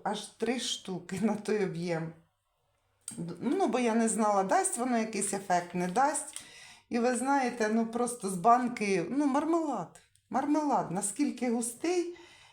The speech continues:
І я сьогодні ще заїхала, взяла, е, такий пакетик, здається, двадцять чотири гривні коштує. Це,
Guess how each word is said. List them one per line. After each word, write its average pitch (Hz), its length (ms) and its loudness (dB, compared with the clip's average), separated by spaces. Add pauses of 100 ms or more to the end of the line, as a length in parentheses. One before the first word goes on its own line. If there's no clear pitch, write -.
І 233 80 -6
я 277 160 0
сьогодні 247 520 -2
ще 220 280 -2
заїхала, 196 680 -4
взяла, 180 640 -2 (200)
е, 175 260 -8 (100)
такий 330 240 -6
пакетик, 285 520 -4
здається, 240 420 -4
двадцять 226 420 -4
чотири 240 380 -2
гривні 143 420 -4
коштує. 131 580 -10 (520)
Це, 240 560 0